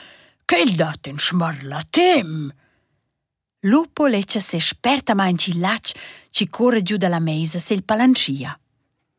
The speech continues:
«Oi, oi!», sbrigia Brutus. «È una cascada da lac!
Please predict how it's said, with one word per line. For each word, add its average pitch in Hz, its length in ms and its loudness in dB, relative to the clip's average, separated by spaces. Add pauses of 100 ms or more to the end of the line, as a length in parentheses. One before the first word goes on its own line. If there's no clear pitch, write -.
(400)
«Oi, 330 380 6
oi!», 262 480 4 (320)
sbrigia 175 460 -2
Brutus. 165 640 -2 (420)
«È 302 140 4
una 269 240 2
cascada 311 800 2
da 262 140 4
lac! - 500 0